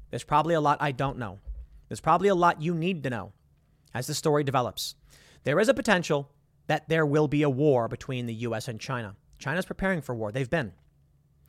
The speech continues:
If the people of China can rise up and tear down the Chinese Communist Party, it may mean no war. It may mean our, the relations between the U S and China improve.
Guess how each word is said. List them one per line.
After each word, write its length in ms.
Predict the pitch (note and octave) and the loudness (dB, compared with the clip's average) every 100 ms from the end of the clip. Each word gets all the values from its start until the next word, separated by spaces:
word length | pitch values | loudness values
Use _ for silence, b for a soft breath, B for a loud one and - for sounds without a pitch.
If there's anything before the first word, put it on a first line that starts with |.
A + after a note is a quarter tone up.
| b b b b _ _ - | b b b b _ _ 4
If 460 | F3+ A#2 - - | 4 4 -4 -10
the 80 | - | -8
people 360 | - F#3 F#3+ G#3+ | -2 0 2 2
of 100 | F3 | 2
China 200 | D3+ D#3 | -2 -2
can 200 | D3+ A2+ | -4 0
rise 300 | B2 E3+ C3+ | 4 4 2
up 220 | G2+ _ _ _ _ _ _ - | -4 _ _ _ _ _ _ -8
and 180 | D#3+ C#3 - _ | -8 -8 -12 _
tear 320 | - E3 G3+ | 2 4 4
down 520 | D3 E3+ E3 C#3+ A2+ | 4 4 6 6 0
the 80 | G#2 | -6
Chinese 320 | C#3+ C3+ C3 | -6 -6 -6
Communist 420 | C#3 C3 B2+ - | -4 -4 -4 -6
Party, 320 | - A#2+ F#2+ - _ _ _ _ _ _ _ _ _ | -2 -2 -2 -14 _ _ _ _ _ _ _ _ _
it 140 | D#3 D#3+ | -4 0
may 240 | E3+ G#3+ | 2 4
mean 440 | G3+ G#3+ C#3+ C3+ - _ - | 4 2 2 -2 -8 _ -2
no 160 | F3+ | 0
war. 320 | E3 D3+ G#2+ - _ _ _ _ _ _ _ _ | 2 0 -2 -8 _ _ _ _ _ _ _ _
It 120 | D3 | -6
may 280 | C#3+ E3+ G3+ | -2 0 2
mean 460 | F3 D#3 D3 C#3+ C#3 _ _ _ _ _ - | 2 0 -2 -4 -8 _ _ _ _ _ 0
our, 260 | D3+ C#3 - | 2 2 -2
the 120 | C#3 | 0
relations 440 | C#3 C#3+ D3 D3 | 2 2 2 -4
between 260 | A#2+ D3 C3+ | -4 -4 -2
the 80 | B2 | -2
U 180 | C3 | 2
S 140 | C#3+ C#3 | 2 0
and 100 | C3 | -6
China 200 | C3 B2 | -6 -6
improve. 760 | B2+ A#2 - C#3 G2 F2 - | -8 -10 -2 -2 -2 -12 -20